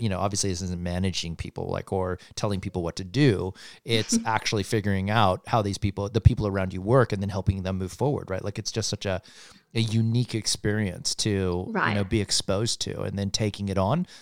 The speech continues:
Speaker 1: the mantle of
Speaker 2: Yeah.
Speaker 1: leadership. It's, um, I'm
Speaker 2: Yeah.
Speaker 1: really pumped for you that you got to do that.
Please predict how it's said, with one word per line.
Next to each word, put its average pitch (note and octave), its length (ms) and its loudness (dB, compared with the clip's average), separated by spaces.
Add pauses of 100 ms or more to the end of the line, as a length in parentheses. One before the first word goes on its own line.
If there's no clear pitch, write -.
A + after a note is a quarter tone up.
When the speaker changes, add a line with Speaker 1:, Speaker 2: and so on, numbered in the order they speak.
Speaker 1:
the A2 80 2
mantle G#2 420 0
of E2+ 80 -6
Speaker 2:
Yeah. F#2 60 -6
Speaker 1:
leadership. - 480 -2
It's, - 240 -8
um, G2+ 420 -4 (140)
I'm A2+ 160 2
Speaker 2:
Yeah. A2 80 2
Speaker 1:
really A2+ 200 4
pumped G2+ 320 -4
for - 80 -6
you G#2 120 -4
that G#2 80 -4
you G#2 100 -6
got G2 220 -4
to G2 60 -10
do G2+ 160 -6
that. G2 300 -4